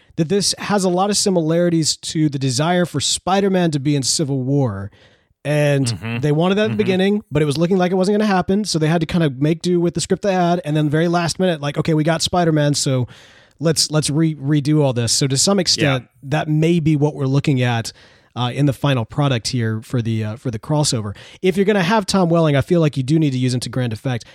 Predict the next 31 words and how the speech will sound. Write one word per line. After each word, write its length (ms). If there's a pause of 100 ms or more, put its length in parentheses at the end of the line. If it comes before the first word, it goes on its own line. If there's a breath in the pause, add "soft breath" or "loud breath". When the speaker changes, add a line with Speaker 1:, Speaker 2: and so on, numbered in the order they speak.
(140 loud breath)
Speaker 1:
Here's 200
my 100
question 440
to 140
you, 180
Derek, 320
because 320
obviously 540
what 280
was 240
announced 280
today 200
was 140
Tom 240
Welling. 320 (360 loud breath)
Uh, 220
you 100
do 160
mention 300
that, 220
that, 180
of 60
course, 400
uh, 260
it's 140
Clark 300
Kent. 280
There's 160
no 200
specification 840
yet 420